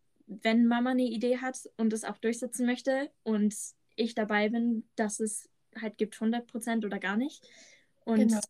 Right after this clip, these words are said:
Speaker 1: wir haben uns für die hundert Prozent entschieden.
Speaker 2: Genau, und, äh, die Herausforderung war natürlich, ähm, wir alle können das Wort Corona oder Covid neunzehn nicht mehr hören. Aber genau in dieser Phase zu gründen, ist natürlich noch mal eine besondere Herausforderung. Also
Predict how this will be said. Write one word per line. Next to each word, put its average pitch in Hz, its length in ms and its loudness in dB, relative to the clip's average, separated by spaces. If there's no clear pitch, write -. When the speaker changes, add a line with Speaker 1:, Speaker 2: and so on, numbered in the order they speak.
Speaker 1:
wir 233 120 -2
haben 220 120 2
uns 226 120 -2
für - 100 -10
die 226 100 0
hundert 208 260 0
Prozent 226 340 -4
entschieden. 196 340 -6
Speaker 2:
Genau, 202 360 2
und, 214 240 2
äh, 208 200 6
die 208 200 2
Herausforderung 233 680 2
war 214 100 2
natürlich, 208 440 -2
ähm, 196 320 4
wir - 100 2
alle 220 160 2
können 214 220 2
das 214 240 -2
Wort 196 180 0
Corona 214 540 2
oder 202 120 -6
Covid 208 320 -6
neunzehn 208 380 2
nicht 214 260 0
mehr 202 160 4
hören. 208 380 4
Aber 214 220 2
genau 214 300 6
in 220 160 6
dieser 254 260 0
Phase 214 400 2
zu 208 160 -6
gründen, 233 480 0
ist - 200 -2
natürlich 202 280 0
noch 196 120 2
mal 196 100 4
eine 196 120 4
besondere 196 420 2
Herausforderung. 170 960 -4
Also 180 300 -6